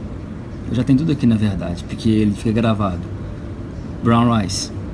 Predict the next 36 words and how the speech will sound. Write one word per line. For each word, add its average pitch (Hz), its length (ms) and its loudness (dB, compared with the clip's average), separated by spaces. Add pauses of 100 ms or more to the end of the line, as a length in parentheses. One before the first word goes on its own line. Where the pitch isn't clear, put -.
(160)
arroz 120 680 2
integral. 110 500 2 (1200)
Escolho 107 360 4
aqui 113 220 2
também, 123 420 6
eu 120 80 -4
posso 110 240 0
escolher 107 240 2
quantas 110 300 0
gramas, 107 400 2
quantos 107 260 0
ounces. 110 400 0 (140)
Tá 110 60 0
aqui, 107 140 -2
eu - 20 -2
escolhi 123 240 2
os 123 100 4
ounces. 131 420 2 (460)
Vou 113 100 -2
colocar 127 260 0
aqui 110 140 -2
quatro 117 360 0
ounces. 101 500 -2 (380)
E 123 100 4
vai 127 140 4
colocar 127 480 2
lá. 117 240 2 (1080)
Bem, 123 220 6 (480)
esse 156 220 6
almoço 143 340 6
meu, 151 320 8
vou 131 100 2
colocar 151 320 4
aqui 143 200 2
cenoura 139 320 6
também. 120 360 6